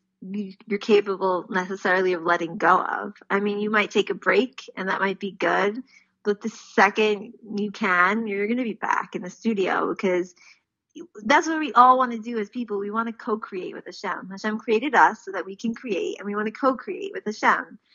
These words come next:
So, you know, we, you can't just put yourself in a box doing something you don't love.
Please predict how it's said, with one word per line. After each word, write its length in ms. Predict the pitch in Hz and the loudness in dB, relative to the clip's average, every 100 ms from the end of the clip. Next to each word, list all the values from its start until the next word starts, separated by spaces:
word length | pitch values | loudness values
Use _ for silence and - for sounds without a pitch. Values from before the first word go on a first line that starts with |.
| _ _ _ | _ _ _
So, 600 | _ 226 214 208 202 226 _ _ _ _ _ _ - | _ 2 4 2 -4 -8 _ _ _ _ _ _ -10
you 120 | 226 | -4
know, 340 | 202 190 208 208 | 0 0 -2 -6
we, 120 | 208 | -8
you 100 | 220 | -8
can't 200 | 208 247 | -6 -6
just 140 | 233 - | -6 -6
put 80 | |
yourself 300 | 208 214 196 | -4 -2 -4
in 80 | 196 | -4
a 40 | 180 | -4
box 420 | - 196 190 - | 10 12 12 4
doing 200 | 208 202 | -6 -6
something 320 | 202 202 190 | -8 -10 -12
you 100 | 180 170 | -16 -6
don't 320 | 202 254 262 | 0 0 0
love. 320 | 151 156 208 | -2 0 -2